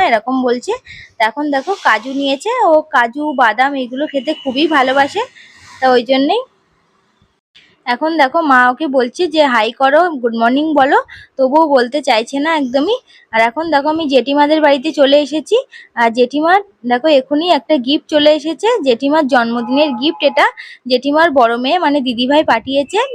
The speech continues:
ব্যাঙ্গালোর থেকে, আহ, জেঠিমার বার্থডে গিফট।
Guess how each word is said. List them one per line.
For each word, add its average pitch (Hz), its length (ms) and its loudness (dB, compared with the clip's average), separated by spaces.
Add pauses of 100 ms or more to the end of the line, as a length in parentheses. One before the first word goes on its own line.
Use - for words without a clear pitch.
(180)
ব্যাঙ্গালোর 240 480 0 (120)
থেকে, 311 260 -2 (400)
আহ, 262 160 2
জেঠিমার 269 440 2
বার্থডে 220 400 -2
গিফট। 302 340 -4